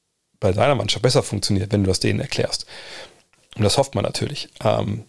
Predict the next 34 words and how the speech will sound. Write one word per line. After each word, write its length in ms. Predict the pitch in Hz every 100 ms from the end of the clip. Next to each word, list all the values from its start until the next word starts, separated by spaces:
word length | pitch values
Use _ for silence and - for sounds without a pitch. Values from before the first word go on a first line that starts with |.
| _ _ _ _ _ -
gleichzeitig 420 | - 104 - 107
gibt's 160 | 101 -
natürlich 240 | 107 113
die 60 | 104
Möglichkeit, 380 | 104 104 - 107
auch 80 | 107
ein 40 |
bisschen 220 | 107 117
Zone 240 | - 156 135
zu 140 | -
spielen, 380 | 147 117 113 110
mal 80 | 110
eine 120 | 107
drei 240 | 117 113
zwei 320 | - - 117
oder 160 | 113 104
so. 320 | 104 107 107 -
Ich 120 | - -
würd 140 | 123
mich 80 | 123
nicht 100 | 107
wundern, 260 | 117 113
wenn 100 | 104
da 80 | 107
in 60 | 104
Minnesota 300 | 104 117 104
ein 40 |
bisschen 200 | 101 104
mehr 120 | 104
zu 120 | - 101
sehen 220 | 104 101
ist. 200 | 101 - - - - - - - -
Aber 360 | 113 127 139 -
natürlich, 460 | 127 113 98 -